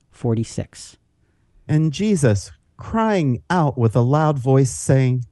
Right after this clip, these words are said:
Speaker 2: "Father, into your hands I commit my spirit."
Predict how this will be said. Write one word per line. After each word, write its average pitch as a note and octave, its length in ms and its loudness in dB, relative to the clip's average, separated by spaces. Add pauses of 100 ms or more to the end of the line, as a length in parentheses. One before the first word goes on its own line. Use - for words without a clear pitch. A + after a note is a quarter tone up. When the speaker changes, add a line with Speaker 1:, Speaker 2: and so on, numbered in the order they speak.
(280)
Speaker 2:
"Father, B2+ 720 0 (320)
into F3 320 -2
your F3+ 340 0
hands D#3 500 0
I G#2+ 120 2
commit C#3 480 -2
my A2 180 0
spirit." G2+ 600 -2